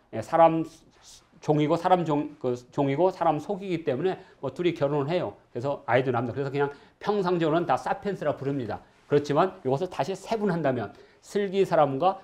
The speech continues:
슬기슬기 사람은 이렇게 시대적으로 좀 분리를 할 수도 있습니다. 그래서 슬기슬기 사람이 좀 더 발달된 과학을 갖고 있다. 그것은 바로 활이라는 거죠. 그러니까 무지 쉽습니다. 슬기 사람은 창,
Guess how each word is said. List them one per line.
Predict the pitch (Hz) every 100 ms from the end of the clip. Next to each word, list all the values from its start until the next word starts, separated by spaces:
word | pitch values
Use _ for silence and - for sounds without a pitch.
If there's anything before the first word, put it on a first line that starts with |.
| -
슬기슬기 | - 214 208 190 190 185 170 151 147
사람은 | 139 127 190 190 - -
이렇게 | 104 104 - _ -
시대적으로 | - 202 170 160
좀 | 170 156
분리를 | - 147 170 143
할 |
수도 | 135 - 110
있습니다. | 110 120 98
그래서 | 101 117 185 185 - _
슬기슬기 | - 214 208 202 196 185 175 165
사람이 | 156 156 202 - _ _ -
좀 | 294 285
더 | 240
발달된 | 160 147 - _ - 139 135 196
과학을 | - 135 180
갖고 | 151 120
있다. | 110
그것은 | 110 127
바로 | 127 127 190 - _ _ _ -
활이라는 | - 170 143 113
거죠. | 95 92 - _
그러니까 | -
무지 | 131 190 214
쉽습니다. | - 214 208 151 107 85 - -
슬기 | - - 240 233 214 226
사람은 | 190 180 165 190 - - - _
창, | - 208 147